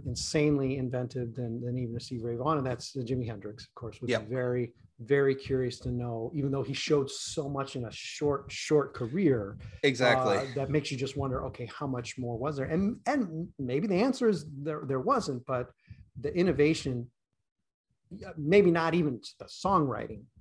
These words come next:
Speaker 1: but the innovation in just the sound, uh, in <laughs> such a short period of time just makes you wonder,
Speaker 2: Mm-hmm.
Speaker 1: "Oh my God, this guy had twenty, thirty, whatever years, you know, left on the table and, you know,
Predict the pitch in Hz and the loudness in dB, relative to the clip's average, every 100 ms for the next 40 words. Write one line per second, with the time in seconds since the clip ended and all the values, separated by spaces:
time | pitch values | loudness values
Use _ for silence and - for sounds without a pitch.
0 | - 120 135 123 127 127 165 165 127 143 | -14 -4 -2 -2 -4 -8 -4 -2 0 0
1 | 143 131 120 117 135 - 120 - 147 143 | -2 -4 -6 -6 -8 -8 -14 -12 -8 -6
2 | 135 113 110 107 _ _ _ _ 127 120 | -6 -6 -10 -14 _ _ _ _ -10 -8
3 | 117 110 113 - _ 156 - - - 196 | -8 -10 -12 -18 _ -8 -4 -4 -2 -2
4 | 170 - - - 165 165 - 151 131 - | -2 -2 -2 2 2 2 -2 -2 -2 -4
5 | 139 131 123 127 - 135 127 123 117 110 | -4 -6 -6 -8 -8 -4 -2 -2 -2 -4
6 | 98 _ _ - 165 135 95 - 120 101 | -6 _ _ -14 -10 -8 -10 -12 -14 -14
7 | - 139 127 123 117 107 - _ _ - | -10 -4 -4 -2 -4 -6 -12 _ _ -18
8 | - - - 151 139 110 - 160 151 127 | -16 -16 -8 -4 -4 -6 -4 -2 0 -2
9 | 120 123 143 131 120 127 156 135 120 - | -6 -4 -4 -4 -4 0 2 2 0 -6
10 | - 127 113 135 135 120 113 135 135 120 | -8 -6 -4 -6 -6 -8 -6 -2 -2 -2
11 | 120 113 110 120 117 107 | -8 -10 -12 -12 -12 -10